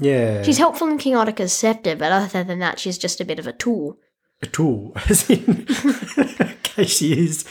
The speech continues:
Speaker 1: self-indulgent and whatever, but at a couple of critical junctures, she comes to help, um, Tintin.
Speaker 2: Yeah.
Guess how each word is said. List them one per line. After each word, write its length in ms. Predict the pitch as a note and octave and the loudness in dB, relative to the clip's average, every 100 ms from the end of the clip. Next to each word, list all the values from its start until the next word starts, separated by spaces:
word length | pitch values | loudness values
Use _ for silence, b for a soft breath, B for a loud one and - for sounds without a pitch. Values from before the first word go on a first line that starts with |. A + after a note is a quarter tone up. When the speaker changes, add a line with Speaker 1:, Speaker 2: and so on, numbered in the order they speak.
| B B B - | B B B -4
Speaker 1:
self-indulgent 800 | F3 F#3+ F3 D3+ B2+ A#2 A#2 C3+ | 2 4 4 2 4 2 2 -2
and 120 | A#2+ A2+ | -2 -2
whatever, 260 | A#2 A2+ | 0 0
but 220 | G#2+ B2 B2 | 2 4 4
at 160 | B2 | 4
a 40 | B2 | 4
couple 320 | - D3 C3 | 2 2 2
of 280 | A2 - - | 0 -6 -2
critical 340 | D3+ D3 C3 | 0 2 0
junctures, 500 | F#2 G#2 F#2+ - G2 | 2 0 -2 -6 -6
she 200 | - A2+ | -6 -6
comes 280 | A2 G#2+ G#2+ | -4 -4 -4
to 120 | A2+ | -6
help, 300 | G#2+ A2+ - - | -6 -6 -10 -8
um, 260 | G#2 F#2+ G#2 | -6 -6 -8
Tintin. 440 | A2+ A2 A2 G2+ G#2 | -6 -4 -4 -2 4
Speaker 2:
Yeah. 420 | B3 E3+ C3 | 4 4 -2